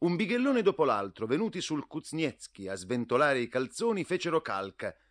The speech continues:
Un riso squillò tintinnante: "Un cavallo è caduto, è caduto un cavallo!" Il Kuznietzky rideva. Io solo non univo al suo urlo la mia voce.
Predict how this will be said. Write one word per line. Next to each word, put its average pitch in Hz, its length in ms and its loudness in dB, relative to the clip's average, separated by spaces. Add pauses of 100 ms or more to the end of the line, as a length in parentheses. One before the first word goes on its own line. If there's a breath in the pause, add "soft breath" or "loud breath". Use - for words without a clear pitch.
(140)
Un 185 120 4
riso 226 260 4
squillò 196 340 0
tintinnante: 156 840 -2
"Un 233 120 4
cavallo 240 380 6
è 233 80 8
caduto, 247 720 4
è 233 100 0
caduto 254 460 0
un 226 80 0
cavallo!" 190 880 4 (240 loud breath)
Il 233 200 -2
Kuznietzky 214 880 0
rideva. 98 520 -12 (840)
Io 165 200 4
solo 92 500 -6 (800)
non 139 200 0
univo 143 380 4
al 120 180 2
suo 123 320 0
urlo 113 400 -4
la 104 100 -4
mia 101 220 -6
voce. - 440 -18